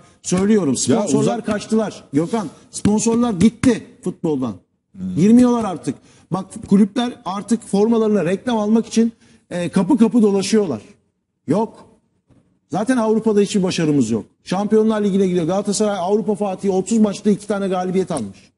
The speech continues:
Speaker 1: Yok. Beşiktaş, e, Şenol Güneş'le grup, Şampiyonlar Ligi'nde grupta namağlup çıkan Beşiktaş uefa Avrupa Ligi'nde sıfır. Sıfır çekiyor abi grupta şu anda. Sıfır puanı var.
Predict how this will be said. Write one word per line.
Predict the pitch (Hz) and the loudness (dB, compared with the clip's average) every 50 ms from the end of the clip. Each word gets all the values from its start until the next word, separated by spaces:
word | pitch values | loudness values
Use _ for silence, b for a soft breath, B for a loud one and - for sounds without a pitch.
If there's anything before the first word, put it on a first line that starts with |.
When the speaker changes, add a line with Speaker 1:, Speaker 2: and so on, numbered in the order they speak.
| _ _ _ _ _ _ _ _ | _ _ _ _ _ _ _ _
Speaker 1:
Yok. | 131 175 220 233 - - - - _ _ - - _ _ _ _ | -2 0 0 -2 -6 -10 -20 -20 _ _ -20 -20 _ _ _ _
Beşiktaş, | 156 180 180 - 254 - - 233 190 165 - B B B B B B B _ - | -2 -2 0 -2 -4 -2 -2 -4 -4 -4 -10 B B B B B B B _ -6
e, | 165 170 170 170 170 175 170 170 - - _ - 180 165 | -4 -4 -2 -2 -2 -2 -4 -6 -8 -12 _ -10 -10 -6
Şenol | 139 - 180 190 220 226 220 | -4 -2 0 2 2 2 2
Güneş'le | 220 233 233 233 202 - 226 214 208 196 208 - - | 2 2 2 2 0 0 -2 -2 -2 -4 -6 -8 -4
grup, | 139 170 180 233 254 - | -2 0 0 0 0 -2
Şampiyonlar | - 180 190 196 190 220 226 233 233 233 233 | -2 -2 -2 0 2 2 4 4 2 2 2
Ligi'nde | 220 214 202 208 | 0 2 2 2
grupta | 196 143 175 208 214 208 - 220 208 | 2 4 2 2 2 2 0 0 0
namağlup | 208 233 254 254 240 233 226 208 202 208 | 2 0 2 2 2 2 2 0 -2 -2
çıkan | - 180 - 202 202 202 196 - B B B B - | -6 -2 -2 -2 -2 -2 -6 -10 B B B B 0
Beşiktaş | 180 220 - 262 233 - - 226 240 233 - - - | 0 0 0 -2 -4 -2 -4 -4 -4 -6 -10 -8 0
uefa | 165 185 202 226 214 240 226 | 2 2 2 4 2 -2 0
Avrupa | 220 220 226 214 220 220 | 0 0 -2 0 0 0
Ligi'nde | 208 202 190 202 208 208 208 | 0 2 0 0 0 0 0
sıfır. | - - 226 - - - - - - _ _ _ _ _ _ | 0 0 0 0 -2 -6 -6 -8 -20 _ _ _ _ _ _
Sıfır | - - 180 233 311 277 | 2 2 4 6 6 4
çekiyor | - 262 240 160 180 208 214 | 4 4 0 2 2 0 0
abi | 226 226 190 | 0 -2 -2
grupta | 170 175 170 165 - 175 160 | -2 -2 -2 -2 -4 -6 -4
şu | 127 143 139 | -4 -4 -4
anda. | 123 120 113 107 113 | -4 -4 -4 -4 -4
Sıfır | 117 254 254 233 269 196 | -2 0 2 2 0 2
puanı | 151 185 175 170 170 165 135 | 0 -2 -2 -2 -4 -4 -6
var. | 101 | -6